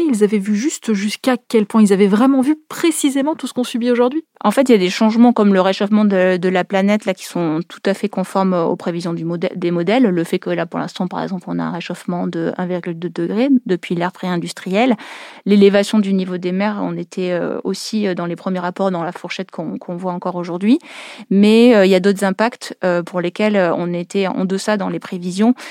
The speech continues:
Speaker 2: Et notamment, c'est la fonte des calottes glaciaires du Groenland et de l'Antarctique, où là, ça s'accélère énormément. Et donc, l'élévation du niveau des mers, finalement, pourrait être plus élevée que ce qu'on escomptait.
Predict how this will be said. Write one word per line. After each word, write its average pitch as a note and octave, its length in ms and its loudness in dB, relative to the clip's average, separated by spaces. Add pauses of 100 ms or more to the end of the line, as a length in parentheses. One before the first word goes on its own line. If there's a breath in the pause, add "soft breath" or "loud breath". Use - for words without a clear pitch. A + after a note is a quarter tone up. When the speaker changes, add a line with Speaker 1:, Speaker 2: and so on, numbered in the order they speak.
(200 loud breath)
Speaker 2:
Et F#3 80 0
notamment, F#3 400 4
c'est G#3 140 0
la F3 100 2
fonte - 380 -2
des F#3 160 0
calottes F#3 360 0
glaciaires F#3 420 -2
du F#3 100 -2
Groenland F3+ 460 -4
et F3 60 -4
de F3 40 -10
l'Antarctique, F3 560 -6
où G3 60 -6
là, F#3 160 -2
ça F#3 120 -8
s'accélère F#3+ 600 -4
énormément. G#3 580 2 (380 loud breath)
Et - 40 -6
donc, F#3+ 360 -2
l'élévation F#3+ 520 0
du F3 140 -6
niveau F3 220 -6
des F3 120 -4
mers, F#3 160 -4
finalement, F3 360 -6
pourrait - 260 -8
être - 160 -10
plus F3+ 280 -8
élevée F3+ 200 -6
que F#3 340 -8
ce F#3+ 100 -14
qu'on - 360 -8
escomptait. F3+ 500 -2